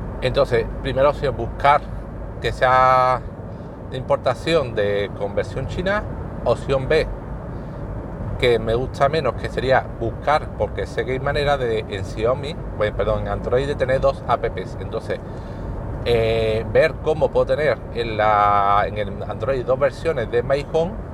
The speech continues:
una la configurada, configuraba con el servidor chino, que es la que tengo hasta ahora, y, o la otra la configuraría con el servidor europeo. Esto no me gusta porque tener dos, la misma app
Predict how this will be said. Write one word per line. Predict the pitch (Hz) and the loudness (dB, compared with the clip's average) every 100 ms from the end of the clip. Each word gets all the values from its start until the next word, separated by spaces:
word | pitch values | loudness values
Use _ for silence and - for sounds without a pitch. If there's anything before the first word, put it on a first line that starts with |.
| - - - - - | -10 -8 -8 -8 -2
una | 147 143 110 | 2 4 4
la | 107 | 4
configurada, | 113 98 110 113 127 135 98 - - - - | 2 0 -2 2 4 4 2 -4 -12 -12 -4
configuraba | 113 87 107 135 135 | -2 0 2 4 4
con | 113 104 | 2 -2
el | 87 | -2
servidor | 104 104 120 | -4 -2 -4
chino, | 113 185 | -4 -4
que | 180 | 0
es | |
la | 127 | 0
que | 113 | 0
tengo | 117 | 0
hasta | 123 - | -2 2
ahora, | 151 170 175 131 | 2 4 0 -4
y, | 123 - | -8 -2
o | 127 | 2
la | 120 | 4
otra | 127 143 | 2 2
la | 147 | -2
configuraría | 143 - 139 131 135 | -2 -6 0 2 2
con | 143 151 139 - | 0 -2 -2 -2
el | 117 107 104 104 101 95 - - - - - | -2 -2 -4 -4 -6 -8 -10 -10 -10 -10 2
servidor | 131 113 107 113 | 2 2 0 2
europeo. | 123 - 95 | 2 2 0
Esto | 110 165 | 2 0
no | 165 | 0
me | 160 | 0
gusta | 156 - 160 | -2 0 0
porque | 147 139 - 131 127 117 110 | 2 -2 0 0 2 2 0
tener | - 117 135 143 | -2 0 0 0
dos, | 143 147 147 143 - - - - - 127 | 2 4 2 0 -8 -10 -10 -10 -8 -2
la | 135 | -2
misma | 135 139 139 | -2 -2 0
app | 135 | 2